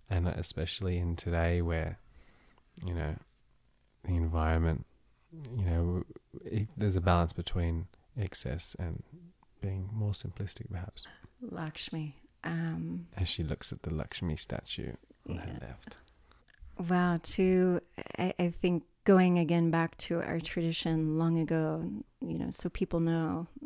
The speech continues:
Speaker 2: you know, I came from a family who lived all spectrums,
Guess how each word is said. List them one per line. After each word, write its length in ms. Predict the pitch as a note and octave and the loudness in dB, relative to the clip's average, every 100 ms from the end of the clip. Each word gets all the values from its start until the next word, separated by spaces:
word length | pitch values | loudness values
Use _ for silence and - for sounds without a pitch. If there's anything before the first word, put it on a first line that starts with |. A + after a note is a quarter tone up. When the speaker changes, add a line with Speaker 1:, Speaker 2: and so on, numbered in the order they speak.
| - | -10
Speaker 2:
you 120 | E3+ | -6
know, 180 | D#3+ - - | -6 -6 -8
I 140 | E3 | -8
came 280 | - F3+ E3 | -6 -4 -4
from 300 | - F3 E3 | -4 -4 -2
a 120 | D#3+ | -4
family 600 | - E3+ E3 E3 E3+ E3+ - | -4 -4 -2 -2 -4 -6 -6
who 100 | F3 | -6
lived 380 | F3+ F3 - - | -4 -6 -8 -6
all 160 | D#3+ E3 | -4 -2
spectrums, 880 | - - D#3+ - F3 F3+ F#3+ - | -4 -4 -6 -4 -2 -2 0 -2